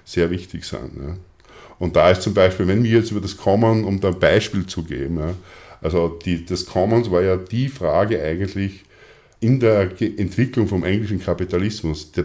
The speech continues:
das beginnt ja mit der Zerstörung der Commons. Ja. Also wird ausführlich geschildert bei, von Marx Kapital, erster Band, ja,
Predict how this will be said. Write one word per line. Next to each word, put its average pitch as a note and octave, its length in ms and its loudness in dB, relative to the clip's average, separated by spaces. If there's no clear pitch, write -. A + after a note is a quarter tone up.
das - 140 -12
beginnt B2+ 500 0
ja D#2+ 220 0
mit G#2 400 -4
der F2+ 420 2
Zerstörung F2+ 540 2
der F2 80 -4
Commons. C#2+ 560 -8
Ja. C2 160 -12
Also F2 200 -2
wird F2+ 180 0
ausführlich F#2 580 2
geschildert G#2+ 500 -2
bei, F2+ 160 -2
von F2+ 180 -2
Marx F2+ 380 0
Kapital, E2+ 540 0
erster E2 280 -2
Band, E2 420 -4
ja, E2+ 200 -4